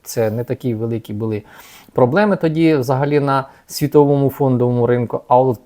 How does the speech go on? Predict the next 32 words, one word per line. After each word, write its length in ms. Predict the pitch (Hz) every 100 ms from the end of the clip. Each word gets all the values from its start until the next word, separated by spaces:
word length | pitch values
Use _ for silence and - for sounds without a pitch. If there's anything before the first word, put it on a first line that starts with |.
| _
коронавірус 600 | 123 123 120 127 185 110
спричинив 640 | - - 117 - 131 160 151
серйозні 540 | - 127 131 113 113
наслідки 520 | 117 151 147 131 120
для 300 | 101 104 127
всієї 380 | 131 - 113 113
економіки, 500 | 110 107 90 90 98
тому 220 | 127 127
що 200 | - 113 - - -
це 140 | - 147
ви 120 | 120
добре 300 | 110 110 110
вже 140 | 110
пам'ятаєте, 640 | 117 147 170 208 208 180 139
і 120 | 127
мені 220 | 135 147
вам 140 | 127 113
переповідати 720 | 113 110 110 113 123 - 101
не 240 | 120 143
потрібно, 560 | 143 131 175 180 180 175 _
що 280 | - - 160
відбулося 540 | 131 107 123 160 - 113
внаслідок 500 | 120 120 123 120 - - - -
пандемії. 540 | 120 117 110 95 101
Згорталися 600 | 120 143 147 123 117 113
виробництва, 680 | 113 123 185 202 - 165 151 - - - - - -
е, 260 | 123 123 120
серйозні 540 | - 151 160 123 120
були 420 | 110 127 127 120
проблеми 680 | 104 - 117 123 120 107 107 -
із, 280 | 117 104 110
е, 180 | 110